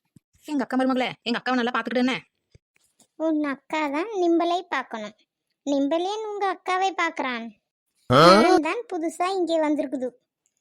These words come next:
Speaker 2: அது இங்கே தானே இருக்குது. அது வீடு. நான் தான்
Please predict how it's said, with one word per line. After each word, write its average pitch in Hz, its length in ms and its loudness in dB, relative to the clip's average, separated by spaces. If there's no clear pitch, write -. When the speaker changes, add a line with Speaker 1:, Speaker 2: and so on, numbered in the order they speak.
Speaker 2:
அது 269 260 -4
இங்கே 294 360 0
தானே 392 240 -2
இருக்குது. 302 340 -4
அது 277 240 -2
வீடு. 320 300 -2
நான் 262 400 -4
தான் 427 160 -6